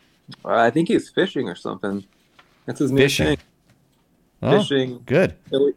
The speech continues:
Speaker 1: illegal fishing.
Speaker 2: Illegal fishing. <laughs> Great. Hey, uh, so, so we have some videos up on the internets where you talk about the twenty twenty-four K T Ms.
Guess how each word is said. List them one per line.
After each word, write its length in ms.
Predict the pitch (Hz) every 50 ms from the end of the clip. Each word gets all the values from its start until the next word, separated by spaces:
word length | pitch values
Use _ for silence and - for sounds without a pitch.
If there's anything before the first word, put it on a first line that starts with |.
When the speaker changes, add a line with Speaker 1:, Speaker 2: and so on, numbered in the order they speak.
| _ -
Speaker 1:
illegal 400 | 147 147 151 151 135 139 135 127
fishing. 460 | 135 - 131 - - 117 104 95 101 - _ _ _ _ _ _ _ _ _ _ _ - _ _ _ _ _ -
Speaker 2:
Illegal 400 | 117 127 131 139 143 139 151 139
fishing. 400 | - - 113 110 - - 76 - - - - - 110 - - - 160 - -
<laughs> 520 | - - - - - - - - - _
Great. 400 | - - 98 104 104 92 82 - - - - - - - - - - - - -
Hey, 220 | 202 220 214 - -
uh, 280 | - 160 160 156 160 151
so, 380 | 143 - 180 165 156 151 113 -
so 180 | - - 160
we 140 | 156 156 147
have 180 | 160 156 156 143
some 200 | - 160 139 117
videos 440 | 127 139 151 156 151 151 135 127 147 -
up 260 | 127 135 147 143 - - -
on 640 | 120 123 135 135 127 120 113 113 120 131 135 127 - _ _ _ _ _ _ _ _ _ _ _ - - _ _ _ _ _ _ _ _ _ _ _ _ _ _ _ _ _ _ _ _ _
the 140 | - 107 127
internets 680 | - 139 143 131 113 107 107 110 - - - - - - -
where 160 | 120 113 113
you 160 | 117 120 120
talk 320 | 113 - 120 127 127 127 -
about 300 | 123 117 117 120 - -
the 320 | 123 117 113 113 110 104 -
twenty 260 | - - 131 127 123 120
twenty-four 420 | - 135 123 113 - - 123 113
K 160 | - - 113 113
T 140 | - - 117 123
Ms. 240 | 147 170 160 -